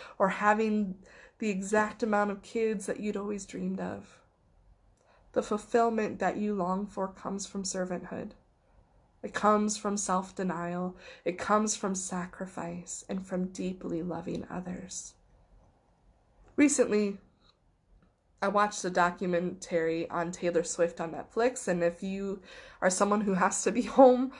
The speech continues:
all week, I would encourage you to check it out. It's called Miss Americana. And it was fascinating, but there was a part that really struck me. Taylor wanted to be a star fr-,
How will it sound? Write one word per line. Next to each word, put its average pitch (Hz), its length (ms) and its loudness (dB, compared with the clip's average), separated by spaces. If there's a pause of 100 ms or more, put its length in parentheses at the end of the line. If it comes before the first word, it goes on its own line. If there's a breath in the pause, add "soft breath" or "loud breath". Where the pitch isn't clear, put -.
(220 loud breath)
all 196 180 6
week, 233 260 0
I 208 100 6
would 190 120 2
encourage 214 480 0
you 208 80 -4
to 180 100 -4
check 180 300 -4
it 208 80 -2
out. 226 240 0
It's - 160 -2
called 180 320 0
Miss 185 180 -4
Americana. 180 840 -2 (680 loud breath)
And 247 80 4
it 302 60 6
was - 160 4
fascinating, 196 680 0
but 185 120 -2
there 226 140 2
was 233 120 2
a 214 60 0
part 302 300 -4
that 262 120 0
really 240 280 0
struck - 420 -4
me. 160 260 -14 (760 soft breath)
Taylor 269 280 10
wanted 220 360 6
to 208 100 -8
be 196 140 -2
a 175 40 0
star 185 460 2
fr-, 180 160 -10